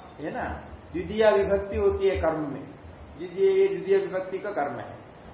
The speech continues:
तो वो ब्रह्म जो है कर्मत्व, ब्रह्म जो किसी के विषय बनता, बनता है, किसका? ज्ञान का विषय बनता है, और किसी का ना भी बने,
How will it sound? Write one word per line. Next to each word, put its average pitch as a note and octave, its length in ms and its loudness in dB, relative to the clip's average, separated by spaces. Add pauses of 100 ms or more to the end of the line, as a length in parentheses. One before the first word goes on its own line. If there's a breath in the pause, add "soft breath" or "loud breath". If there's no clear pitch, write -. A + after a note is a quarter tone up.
(280)
तो F3+ 100 0 (640)
वो G#3+ 220 0
ब्रह्म G3+ 380 6
जो A3 180 2
है A3 140 4
कर्मत्व, A3 560 2 (460)
ब्रह्म G#3 300 0
जो A#3 180 2
किसी A#3 260 -6
के A#3+ 100 -10
विषय A3 520 -6
बनता, G3 460 -2
बनता E3+ 320 -2
है, - 200 -4 (100)
किसका? - 760 -2
ज्ञान B3+ 300 2
का C#4 80 2
विषय A#3+ 260 -2
बनता G#3+ 320 -2
है, G#3 60 0
और G3+ 360 4
किसी G#3+ 140 -8
का G#3+ 120 0
ना G#3 200 0
भी A3+ 100 -4
बने, G3+ 420 -6